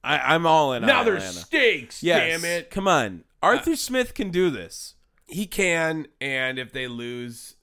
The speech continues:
Speaker 2: if the Chargers lose, it's gonna be because of Brendan Staley.
Speaker 1: That's what I mean. If we're going coach battle here, I kinda lean Arthur Smith.
Speaker 2: Yeah, that's
Speaker 1: Give me Atlanta.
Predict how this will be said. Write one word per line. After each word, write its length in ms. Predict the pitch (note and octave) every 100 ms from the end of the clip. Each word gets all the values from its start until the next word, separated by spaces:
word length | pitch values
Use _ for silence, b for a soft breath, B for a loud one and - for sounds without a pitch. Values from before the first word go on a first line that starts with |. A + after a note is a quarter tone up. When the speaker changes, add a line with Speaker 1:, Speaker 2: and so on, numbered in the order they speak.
| _
Speaker 2:
if 160 | C3+ A#2
the 100 | C3
Chargers 460 | - D3 C#3 A#2+
lose, 320 | B2+ A#2 A#2 A2+
it's 140 | -
gonna 120 | A#2
be 60 | G#2+
because 240 | A2 G#2+
of 480 | G2+ F#2 F#2 E2+ -
Brendan 320 | G#2+ G2 F2+
Staley. 240 | - - D#2+
Speaker 1:
That's 180 | E3+ C4
what 80 |
I 120 | B3 A3
mean. 280 | G3+ C#3
If 180 | B2 C3
we're 80 | A#3
going 280 | B3+ C#4 A3+
coach 420 | - E3+ F#3+ -
battle 360 | A3+ A3 A3+ A#3
here, 460 | A#3+ A3+ A3+ A3+ - _ _ _ _ _
I 140 | D3+ E3
kinda 380 | - F#3+ G3+
lean 260 | G3 F#3+ F3+
Arthur 300 | D#3+ D3+ D3+
Smith. 520 | - C#3 F2+ - - _ _ _ _ _ _ _ _ _ _ _ _ -
Speaker 2:
Yeah, 160 | - -
that's 160 | -
Speaker 1:
Give 140 | E3 F#3+
me 80 |
Atlanta. 460 | F#3 F3 A2+ F2